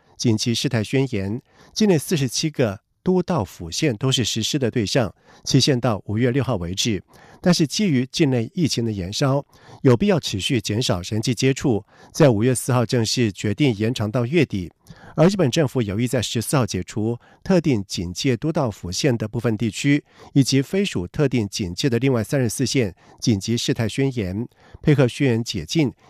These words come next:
也提出了修正基本因应方针草案。而日本政府将在十四号举行专家会议以及咨询委员会，再做出最后的决定的决定。而政府高层官员在十二号已经向执政党干部透露，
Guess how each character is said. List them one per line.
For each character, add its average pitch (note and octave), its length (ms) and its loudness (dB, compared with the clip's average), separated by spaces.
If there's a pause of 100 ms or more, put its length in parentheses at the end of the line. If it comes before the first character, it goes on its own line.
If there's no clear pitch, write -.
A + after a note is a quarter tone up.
也 G#2 160 4
提 A2 220 -4
出 - 120 0
了 A#2 120 2
修 C3 200 -2
正 B2 300 -2
基 F3+ 220 -2
本 F2 260 -2
因 C#3+ 160 0
应 G#2+ 80 0
方 C3+ 240 -2
针 C#3+ 180 0
草 - 200 -10
案。 D3+ 320 -2 (560)
而 E3 100 8
日 A3 100 4
本 D#3+ 140 2
政 D3 160 0
府 - 100 -6
将 C3+ 160 0
在 B2+ 140 2
十 B2+ 160 -2
四 D3 160 0
号 B2+ 80 4
举 A2 160 -4
行 A#2 260 -2
专 C#3+ 180 0
家 D3+ 160 0
会 D3+ 220 0
议 A2 260 0
以 A2+ 80 -2
及 A#2+ 140 0
咨 D#3+ 160 0
询 B2+ 220 -2
委 G2+ 100 -4
员 D#2+ 120 -10
会， B2 280 2 (300)
再 C#3+ 120 6
做 A#2 180 0
出 A#2+ 200 0
最 C3 180 0
后 A2 160 -2
的 A2 200 -2 (120)
决 G2+ 400 -2
定 C3 300 0
的 F#2+ 320 -4
决 F2+ 220 -6
定。 D3+ 240 2 (500)
而 C#3 140 6
政 D#3 160 4
府 A#2+ 100 -4
高 C#3+ 140 4
层 A2+ 180 -2
官 D3 160 2
员 A2+ 140 2
在 C3 100 0
十 A#2+ 200 -2
二 G#2+ 100 -2
号 G#2+ 280 -2 (280)
已 B2 80 4
经 C#3+ 160 4
向 C3 240 2
执 - 160 -6
政 D3 160 0
党 F#2 180 -6
干 C3+ 180 -2
部 A2+ 100 -2
透 B2+ 200 -2
露， A2+ 260 0